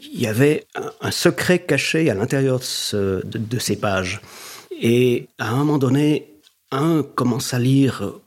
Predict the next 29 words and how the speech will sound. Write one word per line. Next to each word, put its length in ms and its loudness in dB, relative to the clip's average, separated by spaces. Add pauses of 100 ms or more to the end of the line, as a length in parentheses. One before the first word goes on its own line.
(120)
mais 220 -2
au 120 2
hasard 280 2
d'une 160 2
page, 440 -2 (600)
commence 320 -2
à 60 0
lire : « 480 2 (260)
Pendant 180 6
le 80 6
jour, 300 4
le 60 2
soleil 520 4
ne 160 0
te 140 -4
frappera 400 -6
pas, 260 -4 (720)
ni 140 2
la 80 6
lune 240 4
pendant 220 0
la 100 0
nuit. 420 0 (320)
L'Éternel 640 2
te 60 -2
gardera 480 0
de 80 -2
tout 160 -2
mal, 440 0